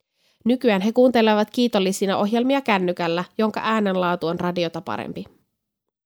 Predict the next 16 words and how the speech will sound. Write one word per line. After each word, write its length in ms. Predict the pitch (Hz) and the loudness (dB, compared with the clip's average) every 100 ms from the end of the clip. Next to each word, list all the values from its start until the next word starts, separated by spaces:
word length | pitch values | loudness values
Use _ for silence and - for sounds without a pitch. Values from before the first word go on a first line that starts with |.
| _ _ _ _ _ | _ _ _ _ _
Toisaalla 540 | - 262 262 220 196 190 - | 2 2 4 2 2 0 -2
thaimaalainen 720 | 254 254 208 180 175 175 180 | 0 2 2 2 0 -2 -2
nainen 340 | 208 220 190 185 | 0 0 0 -2
kertoo, 500 | 196 180 - 113 185 _ _ - | -2 -4 -4 -6 -8 _ _ -8
että 180 | 202 202 | -6 -2
hän 220 | 226 247 | 0 2
on 80 | 208 | 2
tullut 300 | 190 190 - | 0 -2 0
hiljattain 540 | 262 226 180 180 180 | 2 2 0 -2 -4
uskoon 440 | - 240 - 190 202 | -2 -2 0 0 0
Jeesukseen 600 | 214 190 185 - 160 180 - | 0 -2 -4 -6 -6 -4 -2
ja 100 | 214 | -2
alkanut 360 | 220 233 240 | 0 -2 -2
käydä 220 | - 254 | 0 -2
kirkossa 480 | 247 277 254 226 - | 0 0 0 0 -4
säännöllisesti 840 | 226 247 214 196 185 185 - 190 | 0 2 4 2 0 -4 -4 -6